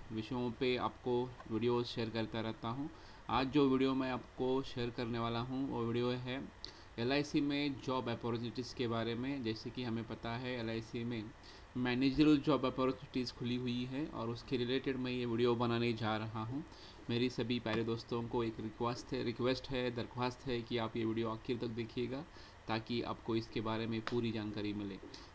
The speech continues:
दोस्तों, जैसे कि हम देख रहे हैं, बहुत सारे दिनों से हम job related और बहुत सारे courses related videos बना रहे हैं और उसके द्वारा मैं आपको information देता रहता हूं। अगर आप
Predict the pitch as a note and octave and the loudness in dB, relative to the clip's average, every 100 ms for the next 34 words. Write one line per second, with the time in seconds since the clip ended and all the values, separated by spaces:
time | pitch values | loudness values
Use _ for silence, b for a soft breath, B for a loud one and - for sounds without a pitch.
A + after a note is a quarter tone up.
0 | - B2 C3+ D#3 D3 C3+ B2+ C#3 C3 C#3 | 0 2 4 4 6 6 4 0 2 4
1 | C#3 C#3+ B2 B2+ B2+ A#2+ C3 C3+ C3+ C3+ | 6 4 0 -2 0 0 0 0 0 0
2 | C#3 B2+ B2 - A#2+ A#2 A2+ A#2+ B2 C#3 | 0 0 0 -2 -2 -2 0 -2 -4 -4
3 | B2+ B2 B2 A2 A#2 B2 A#2+ A#2+ A#2+ A#2+ | -2 -2 -2 0 2 2 2 0 0 0
4 | A#2+ A2+ - B B B - A#2 A#2+ A#2+ | 0 -2 -10 B B B -4 2 2 2
5 | B2 B2+ A#2+ B2 B2 B2 A#2 C3 C#3 B2 | 0 -4 -2 -4 -2 0 0 2 0 2
6 | A#2+ B2 A#2 A2+ A#2 A#2 A#2+ A2+ A2 A#2+ | 0 2 2 2 2 0 0 0 0 -2
7 | A#2 A#2 C#3 E3+ A2 A2 - A#2+ A#2 A#2 | -2 -4 -6 -8 -6 -8 -4 -2 0 0
8 | A#2 A2+ A2 - - A#2 A2+ A2+ A2 A2 | -2 -4 -6 -10 -8 -4 -2 -4 -4 -4
9 | G#2+ - A2 G#2 G#2 A2+ A2+ G2+ A2+ A#2+ | -4 -4 -4 -4 -4 -4 -4 -4 -6 -4
10 | D3+ - B B B - B2+ D#3 D3+ D3 | -6 -6 B B B -8 0 4 6 4